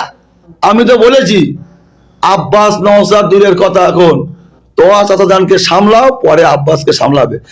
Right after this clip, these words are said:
আর আব্বাস পরমাণু বোমা কিনা সেটা তোমার হাড়ে হাড়ে বুঝিয়ে দেবে, তোর ঘাড়ে গিয়ে বসবে। আব্বাস ভাইজান বলার পরে প্রত্যেকটা বুথে বুথে তুই মিটিং করছিস, আমরা জানি, প্রত্যেকটা বুথ সভাপতিদেরকে তুই সম্মান করছিস, সেটা ভালো।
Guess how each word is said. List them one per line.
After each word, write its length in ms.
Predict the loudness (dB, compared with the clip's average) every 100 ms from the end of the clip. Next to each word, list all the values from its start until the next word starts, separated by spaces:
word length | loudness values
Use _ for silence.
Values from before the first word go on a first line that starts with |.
| -14 -4
আর 120 | 0
আব্বাস 460 | 0 -2 -2 -2 0
পরমাণু 480 | 0 2 2 2
বোমা 300 | 2 2 2 0
কিনা 360 | 0 2 0 -2 -6 _ _ _ _ _ _ _ _ _
সেটা 180 | -2 0
তোমার 260 | 2 0 0
হাড়ে 280 | 0 0
হাড়ে 240 | 0 2 2
বুঝিয়ে 300 | 2 2 2
দেবে, 160 | 2
তোর 200 | 2 0
ঘাড়ে 220 | 0 0 2
গিয়ে 200 | 2 4
বসবে। 680 | 2 2 4 4 2 -2 -8 _ _ _ _ _ _ _ -20 _ _ _ _ _ _ _ _ _ -20 -20 _ _ _ -4
আব্বাস 320 | 0 0 2
ভাইজান 380 | 2 2 2 0
বলার 320 | 2 2 2
পরে 200 | 2 2
প্রত্যেকটা 560 | 0 -2 0 0 0
বুথে 260 | 0 2 0
বুথে 180 | 0 0
তুই 120 | 2
মিটিং 300 | 2 2 2
করছিস, 360 | 0 0 -2 -2
আমরা 200 | 0 0
জানি, 420 | 0 0 -2 -4
প্রত্যেকটা 520 | -4 -2 0 0 0
বুথ 200 | 0 -4
সভাপতিদেরকে 600 | -2 0 2 2 2 0
তুই 140 | 0
সম্মান 440 | -2 -2 -2 -2 0
করছিস, 420 | -2 -2 -8 -10 -18 _ _ _ _ -8
সেটা 240 | -2 0
ভালো। 440 | 0 2 2 0